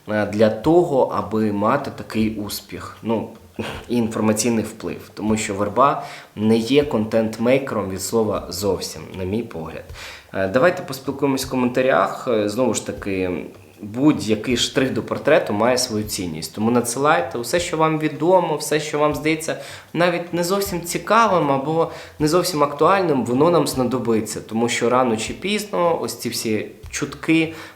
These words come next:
вони починають визрівати, і все починає виростати в абсолютно новий виток подій, які ми з вами висвітлюємо на цьому каналі.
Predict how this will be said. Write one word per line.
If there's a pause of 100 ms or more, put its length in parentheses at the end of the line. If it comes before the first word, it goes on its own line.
вони
починають
визрівати,
і
все
починає
виростати (440)
в (100)
абсолютно
новий
виток
подій, (260)
які (320)
ми
з
вами (100)
висвітлюємо
на
цьому
каналі.